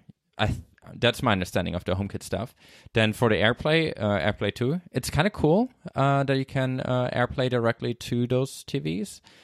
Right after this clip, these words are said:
And I mean, this all kinda sounds like preparation for Apple's T V service, right?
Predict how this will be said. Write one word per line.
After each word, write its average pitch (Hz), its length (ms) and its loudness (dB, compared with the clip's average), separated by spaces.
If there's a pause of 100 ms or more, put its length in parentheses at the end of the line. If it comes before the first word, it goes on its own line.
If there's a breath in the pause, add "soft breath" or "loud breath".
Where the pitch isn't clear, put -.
(400 soft breath)
And 139 80 2
I 165 60 4
mean, 131 420 0
this - 360 0
all 110 400 4
kinda 120 640 0
sounds 110 420 0
like 107 180 0
preparation 98 600 2
for 98 560 2
Apple's 104 360 -2
T - 140 -4
V 95 160 0
service, - 440 -6
right? 95 280 -2